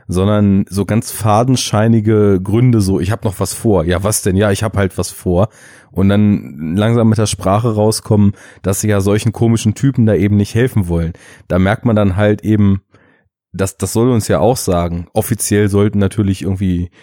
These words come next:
vor Gott oder vor Christus oder wie auch immer alle gleich sein, aber das leben die halt auch nicht, sondern die sind eben auch in ihren Vorurteilen gefangen. Und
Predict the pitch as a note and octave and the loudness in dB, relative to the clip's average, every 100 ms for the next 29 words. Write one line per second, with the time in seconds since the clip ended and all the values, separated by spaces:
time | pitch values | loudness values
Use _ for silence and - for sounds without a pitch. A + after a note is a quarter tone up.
0 | _ - - G#2 G2+ A2 - - G2 F#2+ | _ -14 -2 0 0 -2 -4 -4 -4 -4
1 | - - F#2+ - C3+ - A#2 E2+ F#2+ F#2+ | -4 -8 -8 -6 -8 -6 -8 -4 -4 0
2 | G#2+ G#2+ G2+ G#2+ G2+ G2 G2 F#2 F#2+ B2+ | 0 0 0 0 0 0 0 2 0 0
3 | - F2 F2+ C3+ - - - F#2+ F#2+ G2 | -2 -2 0 -4 -8 -20 -4 -2 0 0
4 | - G2 B2 B2 G#2 A2+ G#2 G2+ - A2+ | 0 0 2 2 2 2 2 0 0 0
5 | F3+ A#2+ B1+ - - F#2+ F#2 G2 G#2 A2 | 0 -2 -8 -10 -2 0 0 0 0 0
6 | G2+ G2+ - B2 - G#2 G2 F#2+ - A2+ | 0 0 2 0 0 0 0 0 0 0
7 | E2+ F#2+ G2 F#2 F#2 F#2 - F2+ G2+ B2+ | 0 0 -2 0 -2 -4 -4 -2 -2 -4
8 | - - - _ G2+ G2 - | -10 -20 -20 _ -2 -2 -2